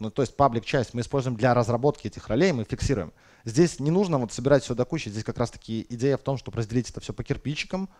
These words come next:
разрисовать все зависимости и в тестовой матрице прогнать вот все эти тесты, возможные комбинации, сделать их богатыми и понять, что у нас вот эта завис-, эта роль с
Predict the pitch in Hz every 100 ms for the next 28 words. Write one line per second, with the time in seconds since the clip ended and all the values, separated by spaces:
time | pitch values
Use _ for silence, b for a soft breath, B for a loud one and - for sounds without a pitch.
0 | b - 127 123 117 113 104 - 107 104
1 | 131 - 208 - 135 - 123 127 123 -
2 | 127 - 123 180 254 240 - - 110 131
3 | 143 - - - 120 - 220 240 127 117
4 | 120 113 113 123 135 226 254 143 104 B
5 | B B B 113 123 - 104 101 202 220
6 | 139 127 - - - 160 185 - 135 135
7 | 127 - 120 - 107 - - 143 120 135
8 | 165 - 110 - - _ B B B 190
9 | 220 190 160 147 104 - - 139